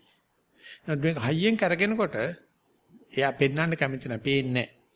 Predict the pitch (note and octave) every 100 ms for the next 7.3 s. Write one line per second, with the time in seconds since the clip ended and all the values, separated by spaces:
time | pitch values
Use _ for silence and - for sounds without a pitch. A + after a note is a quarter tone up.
0 | _ - - - A2 A#2+ G#2+ A#2+ B2 C3
1 | C3+ C3+ A#2+ A2+ C3+ A#2+ C3+ C3 - -
2 | - - - - B2+ - B2+ C3+ C3+ A#2
3 | A#2 C3 C#3+ B2 G#2+ B2+ D3+ F3 F#3+ F#3+
4 | D3+ D#3+ E3+ C3+ C#3+ D#3 D3 A#2 A2+ -
5 | _ _ _ _ _ _ _ _ _ _
6 | _ A#2 C3 C#3+ D#3+ - B2 C3+ C#3+ C#3+
7 | F2+ E2